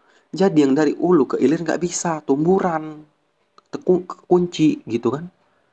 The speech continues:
Dan gua ikut kekunci di situ. Aduh, kesel banget gua, sumpah. Mau muter balik nggak bisa, udah kekunci kan. Mobil di mana-mana. Pokoknya empat jalur itu diisi satu jalur untuk dari orang dari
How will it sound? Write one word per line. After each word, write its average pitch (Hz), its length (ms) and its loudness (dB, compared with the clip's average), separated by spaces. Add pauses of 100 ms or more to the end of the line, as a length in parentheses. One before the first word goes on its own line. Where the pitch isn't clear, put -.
(360)
Dan 180 320 -2 (160)
gua 156 320 -6
ikut - 240 -6
kekunci 208 480 0
di 156 160 0
situ. 139 320 -4 (560)
Aduh, 123 240 -4
kesel 110 320 -6
banget 117 320 -2
gua, 107 160 -2
sumpah. 110 400 -4 (480)
Mau 120 160 -8
muter - 320 -2
balik 113 320 -2
nggak - 80 -4
bisa, 165 480 -2
udah - 240 -4
kekunci 170 560 -2
kan. 170 240 -2 (640)
Mobil 113 360 0
di 110 40 2
mana-mana. 165 480 -4
Pokoknya 170 400 -6
empat - 240 -6
jalur 143 240 2
itu 170 240 -6 (400)
diisi 147 320 2
satu 151 320 -2
jalur 156 320 0 (320)
untuk 123 240 -8
dari 117 320 -2
orang 113 320 -2
dari 117 160 -8